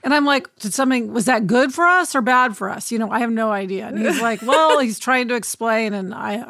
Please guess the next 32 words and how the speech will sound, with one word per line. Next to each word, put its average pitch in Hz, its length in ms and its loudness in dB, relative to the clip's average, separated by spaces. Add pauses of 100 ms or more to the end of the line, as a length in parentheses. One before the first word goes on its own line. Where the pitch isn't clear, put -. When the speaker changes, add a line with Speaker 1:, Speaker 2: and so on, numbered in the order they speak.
Speaker 1:
I - 20 -6
don't 202 180 -10
know. 247 600 -6
Speaker 2:
Ugh. 202 100 -18
Speaker 1:
So - 160 -2
I'm 339 80 0
giving 370 260 2
myself 302 440 2
a 302 80 0
bomb 220 380 4
for 226 180 -2
that. 196 320 -2
It's 233 160 -8
not 320 260 2
the 294 80 0
most 254 720 -2
profound 240 800 2
bomb, 180 680 -4 (100)
but 214 400 0
it 233 160 -6 (100)
is 349 440 0
something. 285 360 -2
The 240 140 -10
thing 370 220 -2
about 311 260 4
it 294 80 0
is 262 140 -2
I 262 100 2
know 247 300 0
I'm 294 160 0
denying 254 580 2
myself 214 760 -2